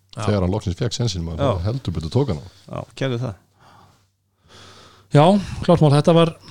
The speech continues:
Speaker 4: þetta var, hann, hann, eigum við að segja, hann olli vonbrigðum þessi, þessi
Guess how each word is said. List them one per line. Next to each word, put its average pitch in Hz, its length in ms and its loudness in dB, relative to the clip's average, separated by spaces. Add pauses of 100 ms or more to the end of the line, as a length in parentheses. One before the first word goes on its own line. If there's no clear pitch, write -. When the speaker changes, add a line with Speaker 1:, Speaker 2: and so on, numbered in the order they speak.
Speaker 4:
þetta 143 200 4
var, 165 140 2
hann, 165 140 2 (260)
hann, 160 160 2
eigum 180 460 0
við 165 80 6
að 147 80 2
segja, 180 160 6
hann 160 180 2
olli 180 320 2
vonbrigðum 156 720 4
þessi, 135 320 2 (1000)
þessi 131 260 -2